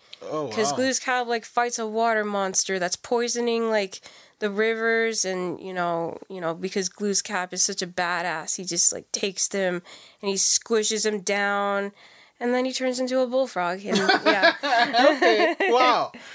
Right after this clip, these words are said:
Speaker 1: And how many panels did you have for that comic?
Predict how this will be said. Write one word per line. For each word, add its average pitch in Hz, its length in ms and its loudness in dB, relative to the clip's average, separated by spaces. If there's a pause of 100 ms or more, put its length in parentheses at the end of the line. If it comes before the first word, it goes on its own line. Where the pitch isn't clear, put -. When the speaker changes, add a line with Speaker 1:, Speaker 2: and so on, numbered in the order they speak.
(200)
Speaker 1:
And 208 560 4
how 202 260 4
many 294 280 2
panels 196 500 2
did 139 100 -2
you 165 120 2
have 156 200 2
for 135 140 -2
that 127 180 2
comic? 120 440 -10